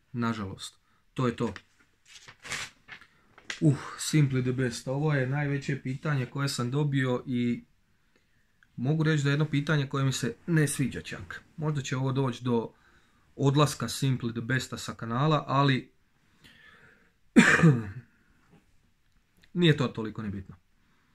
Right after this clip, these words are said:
Kaže, još jedno pitanje ili možda dva.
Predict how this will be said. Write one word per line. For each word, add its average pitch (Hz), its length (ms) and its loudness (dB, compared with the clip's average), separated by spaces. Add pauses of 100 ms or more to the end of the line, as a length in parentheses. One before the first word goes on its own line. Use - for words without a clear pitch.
(760)
Kaže, 170 260 4
još 202 220 2
jedno 180 260 2
pitanje 190 380 2
ili 147 140 4
možda 151 300 4
dva. 120 360 -2